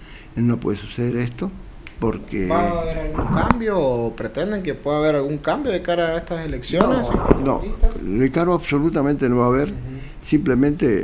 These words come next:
Speaker 1: eh, el respeto que los debemos. Eh, son chicos o colegas, amigos que los juntamos permanente. Este, esto ha sido un hecho desgraciado en la que, mm, no debe volver a suceder.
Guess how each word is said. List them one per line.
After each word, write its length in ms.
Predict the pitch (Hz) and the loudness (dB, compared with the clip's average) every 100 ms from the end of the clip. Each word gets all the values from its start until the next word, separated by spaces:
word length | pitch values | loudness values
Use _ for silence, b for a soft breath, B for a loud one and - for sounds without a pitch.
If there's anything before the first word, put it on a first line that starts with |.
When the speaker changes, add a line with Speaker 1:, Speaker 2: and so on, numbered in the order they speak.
| - 113 | 0 -2
Speaker 1:
eh, 20 | 117 | -2
el 120 | 113 | 0
respeto 440 | 120 117 175 220 202 | -2 4 4 4 2
que 80 | |
los 120 | 113 117 | 4 6
debemos. 500 | 120 190 240 127 92 B B B B B - | 6 6 4 2 -4 B B B B B 0
Eh, 300 | 117 117 104 - | 2 2 0 -2
son 160 | 156 165 | -2 0
chicos 320 | 175 160 135 - - - - | -2 -2 -2 -8 -14 -14 -10
o 80 | 107 | -8
colegas, 460 | - 127 196 185 | 0 4 6 6
amigos 400 | 131 127 175 196 | 4 4 6 4
que 200 | - 98 | 2 0
los 300 | 104 98 98 98 | 0 -2 -6 -6
juntamos 380 | 123 113 113 104 | -4 -2 -2 -2
permanente. 680 | 117 120 175 247 214 98 - - B B B B B B - | 0 2 4 4 2 -2 -4 -10 B B B B B B -8
Este, 500 | 98 - 113 - 135 | -8 -2 -2 2 2
esto 240 | 147 151 | 2 2
ha 60 | 139 | 2
sido 320 | - 139 135 | 2 4 2
un 200 | - 139 | 4 6
hecho 240 | 165 165 156 | 6 4 2
desgraciado 720 | 127 120 104 120 147 175 247 - - B B B B - | 2 0 2 2 4 2 0 -6 -20 B B B B -4
en 160 | 107 107 | 0 2
la 160 | 110 | 0
que, 840 | 110 117 110 107 107 107 107 101 98 | -2 -2 0 0 0 0 0 -2 -2
mm, 680 | 101 107 101 - - - 120 | -4 -4 -8 -14 -12 4 6
no 140 | 131 | 8
debe 240 | 139 135 | 8 8
volver 380 | 131 120 120 120 | 6 6 4 2
a 60 | 110 | 0
suceder. 580 | 117 110 143 175 170 | -6 -2 2 4 2